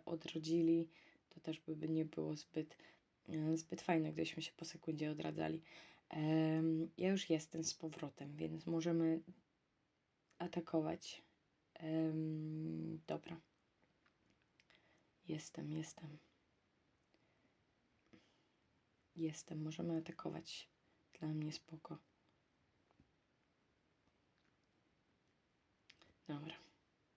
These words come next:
Jestem. Jestem z powrotem. Możemy to aktywować. Proszę, aktywujmy to.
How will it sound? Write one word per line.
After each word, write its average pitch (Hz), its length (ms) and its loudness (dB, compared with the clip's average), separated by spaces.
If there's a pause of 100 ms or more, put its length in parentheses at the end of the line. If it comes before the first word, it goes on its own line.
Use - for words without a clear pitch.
Jestem. - 400 -4 (1160)
Jestem 160 300 -4
z - 80 -4
powrotem. 156 600 -4
Możemy 170 300 2
to 170 140 -4
aktywować. 156 600 -6
Proszę, - 420 -6
aktywujmy 151 540 -2
to. - 160 -14